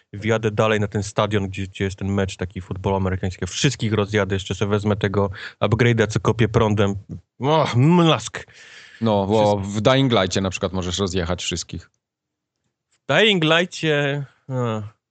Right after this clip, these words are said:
Speaker 1: no tak.
Speaker 2: Buggisem.
Speaker 1: Jest nawet prąd też do tego, to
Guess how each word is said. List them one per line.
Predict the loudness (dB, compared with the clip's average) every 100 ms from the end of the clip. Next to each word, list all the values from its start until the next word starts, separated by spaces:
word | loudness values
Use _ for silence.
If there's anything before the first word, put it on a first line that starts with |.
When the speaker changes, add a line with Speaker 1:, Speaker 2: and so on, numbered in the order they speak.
| _ _ _
Speaker 1:
no | -10
tak. | -4 -4 -4 -10
Speaker 2:
Buggisem. | -4 -4 -2 -4 -2 -4 -4 _ _ _ _ _ _ _ _ _ _
Speaker 1:
Jest | -4 0
nawet | 0 0 -4
prąd | -2 0 -2
też | -4 -4
do | -4
tego, | -6
to | -8